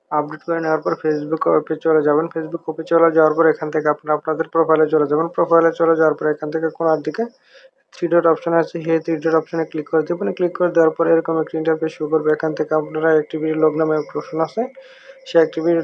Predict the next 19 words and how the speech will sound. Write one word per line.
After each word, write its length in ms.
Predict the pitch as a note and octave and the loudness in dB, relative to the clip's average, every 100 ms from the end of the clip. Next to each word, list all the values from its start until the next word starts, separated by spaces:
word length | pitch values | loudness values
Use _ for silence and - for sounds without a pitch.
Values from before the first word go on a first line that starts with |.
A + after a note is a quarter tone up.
| D#3 | 4
লগে 180 | D#3+ E3 | 4 2
ক্লিক 160 | E3+ D#3+ | -2 2
করে 120 | E3+ D#3+ | 2 2
দেবেন। 180 | G3 G3 | 0 0
অ্যাক্টিভিটি 360 | D#3+ E3 D#3+ D#3+ D#3+ | 0 -2 -6 0 0
লগে 160 | D#3 E3 | 2 0
ক্লিক 160 | D#3+ D#3 E3+ | -2 -2 2
করে 120 | E3 | 4
দেওয়ার 160 | D#3 D#3 | 4 2
পর 80 | D3+ D3+ | 2 -2
এখান 140 | E3 D#3+ | 0 0
থেকে 140 | E3 D#3 | 2 2
দেখতে 180 | D3+ D#3 | 0 -2
পারবেন 200 | D#3 D#3 D#3 | 0 0 0
সবার 200 | D3+ D#3+ D#3 | 0 2 2
উপরের 220 | E3+ D#3+ | 2 2
দিকে 140 | D#3+ D#3+ D3+ | 2 0 2
your 160 | D#3 D#3+ - | 2 0 -2
post, 260 | F3 - | -2 -2